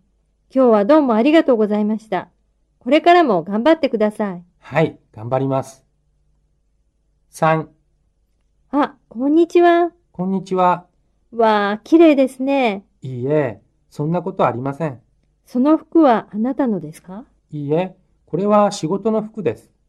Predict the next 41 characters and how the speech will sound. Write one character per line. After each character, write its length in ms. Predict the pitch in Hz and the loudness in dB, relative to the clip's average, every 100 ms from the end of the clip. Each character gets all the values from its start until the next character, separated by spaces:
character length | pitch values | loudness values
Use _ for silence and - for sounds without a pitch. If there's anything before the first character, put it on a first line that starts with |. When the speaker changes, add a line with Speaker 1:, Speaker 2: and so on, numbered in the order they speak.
| _ _ _ _ _ _ _ | _ _ _ _ _ _ _
Speaker 2:
私 320 | 123 160 139 | -8 -8 -6
の 100 | 196 | -6
じ 120 | 180 | -4
ゃ 60 | 131 | -2
あ 60 | 104 | -4
り 80 | |
ま 140 | 117 139 | -8 -10
せ 180 | 160 131 | -8 -8
ん。 140 | 101 _ _ _ _ _ _ | -10 _ _ _ _ _ _
私 320 | 131 190 185 | -6 -6 -4
の 140 | 226 | -4
服 180 | 214 - | -4 -6
は 320 | 214 127 98 _ | -2 -2 -2 _
う 40 | - | -20
ち 160 | - | -12
に 100 | 131 | -6
あ 80 | 143 | -4
り 100 | 139 | -4
ま 140 | 147 147 | -4 -8
す。 180 | 143 _ _ _ _ _ _ _ | -10 _ _ _ _ _ _ _
Speaker 1:
綺 160 | - 302 | 0 4
麗 180 | 330 277 | 4 4
な 140 | 226 | 0
服 200 | 214 220 | -2 -4
が 160 | 196 185 | -4 -6
た 180 | 190 190 | -10 -18
く 100 | - | -10
さ 200 | 247 262 | -6 -2
ん 0 | |
あ 60 | |
り 100 | 294 | -2
ま 140 | 302 311 | 0 -4
す 120 | - | -6
か？ 320 | 175 175 294 - _ _ _ _ | -14 -10 -12 -12 _ _ _ _
Speaker 2:
え 420 | - 180 170 127 104 | -6 -2 -2 -4 -10
え、 40 | |
そ 220 | - 180 | -8 -6
う 60 | 170 | -6
で 100 | 123 | -8
す 100 | - | -12
ね。 440 | 117 131 135 135 | -12 -12 -12 -14